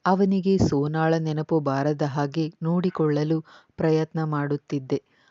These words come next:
ಅತ್ತೆ ಮಾವ ಕೂಡ ಗೌತಮ್ನ ವರ್ತನೆಯನ್ನು ಕಂಡು ಅವನ ಬಳಿ ಇದರ ಬಗ್ಗೆ ಕೇಳಿದರು. ಅವನು ಏನೂ ಮಾತನಾಡುತ್ತಿರಲಿಲ್ಲ. ಇದರಿಂದ ಅವರೂ ಸಹ ಚಿಂತೆ ಮಾಡುತ್ತಿದ್ದರು. ಬರಬರುತ್ತಾ ನನ್ನ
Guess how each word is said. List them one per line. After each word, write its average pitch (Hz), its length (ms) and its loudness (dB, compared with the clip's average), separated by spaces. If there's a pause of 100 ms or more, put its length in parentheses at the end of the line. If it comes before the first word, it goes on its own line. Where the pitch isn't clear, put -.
(220)
ಅತ್ತೆ 156 360 0
ಮಾವ 156 400 0
ಕೂಡ 156 300 -2 (500)
ಗೌತಮ್ನ 180 680 2
ವರ್ತನೆಯನ್ನು 156 800 -2
ಕಂಡು 143 400 -4 (420)
ಅವನ 170 340 0
ಬಳಿ 156 480 0 (100)
ಇದರ 175 280 4
ಬಗ್ಗೆ 147 400 0
ಕೇಳಿದರು. 143 640 0 (460)
ಅವನು 156 360 2 (220)
ಏನೂ 151 300 2
ಮಾತನಾಡುತ್ತಿರಲಿಲ್ಲ. 143 1160 -2 (500)
ಇದರಿಂದ 156 460 2 (280)
ಅವರೂ 156 380 4
ಸಹ 180 240 0 (300)
ಚಿಂತೆ 165 360 2
ಮಾಡುತ್ತಿದ್ದರು. 143 800 -2 (500)
ಬರಬರುತ್ತಾ 165 760 4 (240)
ನನ್ನ 165 300 2